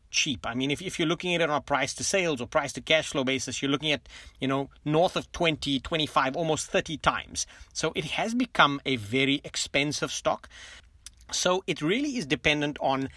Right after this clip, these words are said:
them getting their brand out there. They're competing with larger players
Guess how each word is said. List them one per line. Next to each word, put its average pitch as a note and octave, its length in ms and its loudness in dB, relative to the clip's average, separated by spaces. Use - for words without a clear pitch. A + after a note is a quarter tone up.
them D#3 160 0
getting D3 280 2
their C#3+ 100 2
brand B2+ 400 -2
out C3+ 180 4
there. B2+ 220 -2
They're B2 120 -2
competing C#3+ 520 -2
with C3 120 -6
larger C3 440 2
players B2+ 500 0